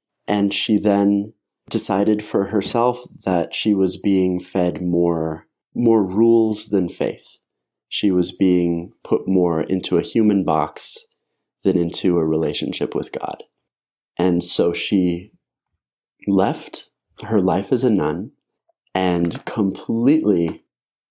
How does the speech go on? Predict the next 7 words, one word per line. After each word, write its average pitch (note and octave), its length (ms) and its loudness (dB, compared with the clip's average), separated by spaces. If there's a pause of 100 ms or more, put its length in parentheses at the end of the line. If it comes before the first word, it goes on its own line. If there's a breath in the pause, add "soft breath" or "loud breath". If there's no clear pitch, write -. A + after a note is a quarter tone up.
(160)
personally A2 720 0
revolutionized F2+ 880 -2
her C#2 140 -2
life - 460 -6 (420 soft breath)
and G2+ 160 2
explored D3+ 440 0
with C3+ 160 0